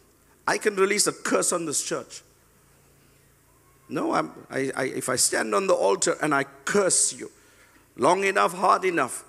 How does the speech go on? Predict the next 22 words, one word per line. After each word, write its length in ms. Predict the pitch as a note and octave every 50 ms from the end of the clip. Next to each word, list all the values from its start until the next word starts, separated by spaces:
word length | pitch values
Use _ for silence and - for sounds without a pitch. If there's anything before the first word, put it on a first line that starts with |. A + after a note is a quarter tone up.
| _ _ _ _ _ -
the 80 | C3+
spiritual 560 | C3+ - - - - G3 G3+ F#3 - G3 F#3 D#3
realm 340 | C#3 D#3 F3+ F#3+ F#3+ F#3+
will 120 | F3+ D#3+ C#3+
back 400 | A#2+ G#2+ D#3+ E3+ D#3+ - - -
me 120 | D#3+ D#3
up. 140 | D#3 C#3+ - - - - _ _ _ _ _ _ _ _ _ _ _ _ _ _ _ _ -
That, 260 | C3 D3+ - - -
that 240 | - G#3 D#3 - -
curse 360 | - G3 G3 G3 F#3+ - -
will 120 | D#3 E3 D#3+
come. 360 | E3 F3 F3 D3+ C3 A2 - - - - - - - - - -
That's 280 | - D3+ F3 - - G3+
why 200 | G#3+ F3 D3 C3+ B2 - - - - -
it's 160 | D#3 D3+ D#3+ C3
by, 160 | C#3 B2+ - - - - - _ _ _ _ _ _ _ _ _ _ _ _ - - - - - - _ _
that's 280 | - B2 E3 - -
why 140 | F#3 G#3 F#3
God 460 | E3 C#3+ B2 - D3+ F3+ F#3 F3+ -
said 360 | - - - F#3 E3+ - - - - - _ _ _ _ _ _ _ _ _ _ _ _ _ _ _ _ _ _ _ _
to 120 | - - D#3
Moses 920 | C#3+ D#3+ E3 E3 F3+ F3+ E3 - C#3 B2+ - - - - - - -